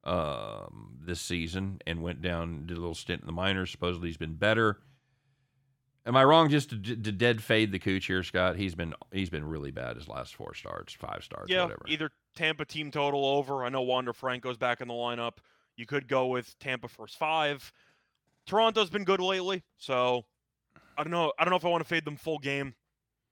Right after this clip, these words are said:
Speaker 2: because Tampa's offense has been struggling. Kikuchi sucks, man.
Speaker 1: He's
Speaker 2: And it's
Speaker 1: awful.
Speaker 2: a shame because he was actually an all-star last year, and people
Speaker 1: Uh-huh.
Speaker 2: forget about that.
Speaker 1: Yep.
Speaker 2: And then second half came around, and ever since that point, he was decent to start this year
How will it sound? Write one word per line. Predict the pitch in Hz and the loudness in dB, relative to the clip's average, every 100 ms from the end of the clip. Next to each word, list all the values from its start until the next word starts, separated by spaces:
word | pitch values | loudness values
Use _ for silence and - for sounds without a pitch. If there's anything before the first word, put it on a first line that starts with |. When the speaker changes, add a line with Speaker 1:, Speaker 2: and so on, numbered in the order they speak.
| _ _ - 139 | _ _ -14 -8
Speaker 2:
because | 131 - 135 127 | -6 -2 0 0
Tampa's | - 143 131 120 | -2 -4 -4 -2
offense | 127 131 123 | 0 0 -6
has | 123 | -10
been | 113 113 | -14 -10
struggling. | 131 123 131 143 139 _ _ _ _ _ _ _ _ _ _ | -4 -2 -2 -4 -6 _ _ _ _ _ _ _ _ _ _
Kikuchi | 185 - 240 311 269 - 107 | -6 -4 -2 -2 -2 -8 -6
sucks, | - 139 131 120 - - | 0 2 2 0 -6 -14
man. | 104 92 90 _ _ _ _ | -12 -16 -16 _ _ _ _
Speaker 1:
He's | 101 | -2
Speaker 2:
And | 98 180 | 2 4
it's | 233 | 2
Speaker 1:
awful. | 269 | 0
Speaker 2:
a | |
shame | 233 - 165 160 202 208 _ _ _ | -2 0 0 0 -2 -8 _ _ _
because | 160 156 | -4 -2
he | 214 | -2
was | 233 | 2
actually | 254 254 247 240 | 2 2 -2 0
an | 147 | 0
all-star | 123 139 - 196 | 0 -2 -2 0
last | 190 196 185 | 2 0 0
year, | 202 190 | -4 -2
and | |
people | 92 92 | 2 4
Speaker 1:
Uh-huh. | 117 | 4
Speaker 2:
forget | 147 107 | 0 -2
about | 131 160 - | 0 -2 0
that. | 214 220 | -2 0
Speaker 1:
Yep. | - - - _ | 2 0 0 _
Speaker 2:
And | 147 | -8
then | 143 | -6
second | - 185 202 175 | 0 0 2 0
half | 180 - | 0 -2
came | 185 175 | -4 -2
around, | 160 151 160 160 143 | 0 2 4 4 2
and | 123 | 0
ever | 131 147 | -2 -2
since | 143 143 131 | -4 -6 -2
that | 139 127 | 2 0
point, | - 139 131 110 95 _ _ _ | -2 -4 -2 -4 -6 _ _ _
he | 180 | -2
was | 175 135 | 0 0
decent | 185 185 214 | -4 -2 -2
to | 165 | -2
start | - 175 147 107 | 0 0 -2 -4
this | 143 - - | -4 -2 -4
year | 113 104 | -4 -6